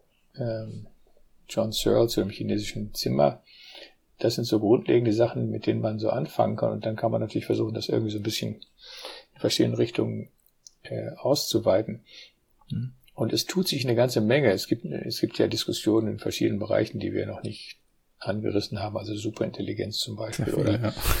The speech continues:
Speaker 3: ja.
Speaker 1: oder andere Sachen, die
Speaker 3: <laughs> Ich sehe schon, wir brauchen eine zweite Runde.
Speaker 1: die eine große Rolle spielt, die, die
Speaker 3: Ja.
Speaker 1: man da diskutieren kann. Ich muss
Speaker 3: Mhm.
Speaker 1: zugeben, dass ich mich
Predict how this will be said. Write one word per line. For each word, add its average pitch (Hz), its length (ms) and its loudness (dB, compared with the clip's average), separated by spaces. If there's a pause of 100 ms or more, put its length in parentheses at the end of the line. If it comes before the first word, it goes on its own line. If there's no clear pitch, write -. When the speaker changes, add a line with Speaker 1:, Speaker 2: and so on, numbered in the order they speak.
(140)
Speaker 3:
ja. - 120 10
Speaker 1:
oder - 200 2
andere 110 280 4
Sachen, 110 300 8
die 107 80 6
Speaker 3:
<laughs> - 20 10
Ich 104 60 8
sehe 117 100 12
schon, 101 300 8
wir - 80 -4 (220)
brauchen 107 200 10
eine 104 80 10
zweite 110 300 6
Runde. 95 360 0 (280)
Speaker 1:
die 104 120 6
eine 101 100 0
große 104 320 2
Rolle 101 240 4
spielt, 110 260 8
die, 113 240 8 (140)
die 117 140 -2
Speaker 3:
Ja. 110 40 6
Speaker 1:
man 104 340 4 (120)
da 107 120 4
diskutieren 117 600 2
kann. 110 120 4
Ich 117 120 -4
muss 123 180 0
Speaker 3:
Mhm. 98 60 2
Speaker 1:
zugeben, 135 280 6
dass 117 160 6
ich - 280 -6 (960)
mich 117 360 0